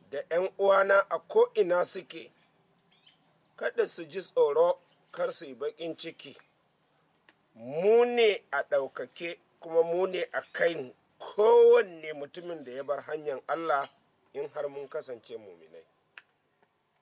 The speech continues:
Wannan shi ne maganan Allah na a cikin Alkur'ani. Kamar yadda Allah ya ce, "Wa la tahinu, wa la tahzanu, wa antumul a'launa in kuntum mu'minin."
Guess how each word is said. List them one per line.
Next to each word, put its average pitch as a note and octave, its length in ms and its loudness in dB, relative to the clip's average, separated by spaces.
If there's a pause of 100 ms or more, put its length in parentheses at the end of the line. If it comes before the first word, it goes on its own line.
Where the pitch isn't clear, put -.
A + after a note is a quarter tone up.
(920)
Wannan C#3+ 560 -4 (1300)
shi C#3 160 -20
ne D3 120 -8
maganan B2+ 560 -4
Allah A#2+ 340 -6
na D#3 320 0
a A#2+ 120 -4
cikin - 400 -12
Alkur'ani. G2 720 -10 (1120)
Kamar G#2 240 -8
yadda B2 360 -4
Allah A#2+ 320 -4
ya A#2+ 80 -4
ce, - 140 -16
"Wa G2+ 160 -6
la B2 200 -2
tahinu, A#2 500 -8 (680)
wa G#2+ 100 -2
la A2+ 220 -4
tahzanu, B2 680 -4 (300)
wa A#2+ 180 -2
antumul B2+ 520 -8
a'launa A2+ 600 -6
in G#2 160 -14
kuntum A2 400 -20
mu'minin." F#2 540 -20